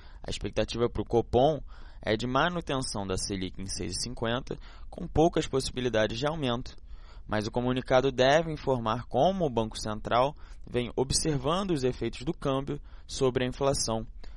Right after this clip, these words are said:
podendo dar alguns indícios de qual será a estratégia adotada daqui pra frente. Além disso, será enviado hoje ao S T F um parecer do cad, afirmando que o tabelamento do frete rodoviário,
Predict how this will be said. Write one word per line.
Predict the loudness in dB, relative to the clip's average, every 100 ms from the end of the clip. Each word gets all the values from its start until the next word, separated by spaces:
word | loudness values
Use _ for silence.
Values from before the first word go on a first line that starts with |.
| -2
podendo | 2 2 2
dar | 4 6
alguns | 6 2 -2
indícios | -4 -2 -2 -2 -6
de |
qual | 2 4
será | 4 2 2
a |
estratégia | 0 0 0 0 2 4 4 2
adotada | 0 -2 2 2 0
daqui | -2 -2
pra | -2
frente. | -2 -8 -10 -10 -12 -14 -14 -12 -12 -12 -8
Além | -4 -2
disso, | 0 0 0 -4 -10 -14 -14 -12
será | -6 -2 0
enviado | 4 4 4
hoje | 4 4 2 4
ao | 4
S | 4 0
T | 2
F | 4 4 0
um | -4
parecer | 2 4 4 2 0
do | 2 0
cad, | 6 8 8 4 -8 -10 -8
afirmando | -4 -2 -2 -2 -2 -2
que | -4
o |
tabelamento | 2 4 6 4 2 -4
do | -6
frete | 0 4 4 4
rodoviário, | 0 2 2 6 8 8 4